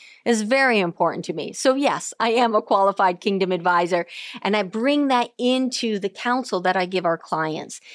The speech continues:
And today what we're talking about is the different stages of retirement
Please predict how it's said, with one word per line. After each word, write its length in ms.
And 100
today 360
what 180
we're 140
talking 440
about 400
is 140
the 80
different 320
stages 680
of 120
retirement 680